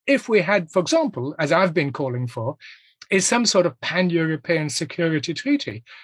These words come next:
including a security council in which Russia is not just a participant and to be informed of decisions taken elsewhere, but an actual shaper of security. And that's never happened since nineteen ninety-one.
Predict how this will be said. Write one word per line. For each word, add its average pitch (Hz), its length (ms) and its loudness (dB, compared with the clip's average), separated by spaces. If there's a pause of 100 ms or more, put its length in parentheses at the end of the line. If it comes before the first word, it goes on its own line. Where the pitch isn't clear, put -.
(180)
including 165 720 2 (360)
a 190 160 4
security 175 560 0
council 170 640 -2 (260)
in 180 200 4
which 170 280 2
Russia 156 460 -2 (140)
is 170 360 2 (380)
not 185 260 2
just - 460 -2
a 131 120 -2
participant 143 800 -2
and 139 220 -6
to 143 60 -8
be 143 360 -2
informed 156 640 2
of 135 100 -4
decisions 151 500 -4
taken 156 360 -2
elsewhere, 156 500 0 (320)
but 170 80 2
an 180 120 2
actual 180 340 -2
shaper 160 760 -2
of 139 140 -6
security. 151 760 -2 (240)
And 180 100 0
that's 294 220 4
never 240 280 4
happened 208 420 -2
since 156 200 -10
nineteen 180 300 -4
ninety-one. 170 600 -2